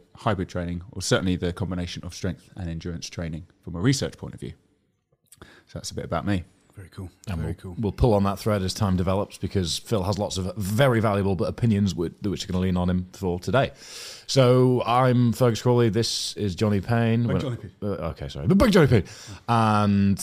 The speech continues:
Speaker 3: this is the Omnia Performance Podcast. So if you're new around here, just do a couple of things. Please follow slash subscribe on whatever platform you're listening on. Make sure to share this episode or an episode previously with a friend.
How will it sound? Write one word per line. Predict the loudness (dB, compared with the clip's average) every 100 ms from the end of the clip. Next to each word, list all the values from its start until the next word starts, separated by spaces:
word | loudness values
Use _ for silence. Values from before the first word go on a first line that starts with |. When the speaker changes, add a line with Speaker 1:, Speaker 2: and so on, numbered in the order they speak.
| -6 -4
Speaker 3:
this | 0 2 2
is | 0 0
the |
Omnia | 2 0
Performance | -2 -2 -2
Podcast. | -2 -2 0 -2
So | 0
if | 4
you're | 6
new | 6
around | 6 6
here, | 6 6
just | 4 0 0
do | 0
a | 2
couple | 0
of | 0
things. | 2 0 -2
Please | -2 2 2 2 0 -2 -2 -4 -4
follow | 0 2 2 0
slash | -2 -2 -2 -6 -14 -10
subscribe | -8 -6 -2 0 0
on |
whatever | -2 -4
platform | -6 -8 -6 -8
you're | -6
listening | -6 -6 -6
on. | -6 -6
Make | -8
sure | -6 -6
to | 0
share | 2 4
this | 2
episode | -2 -2 -2 -2
or | -2
an | -4
episode | -4 -6 -6
previously | -8 -6 -10
with | 0
a |
friend. | 4 6 6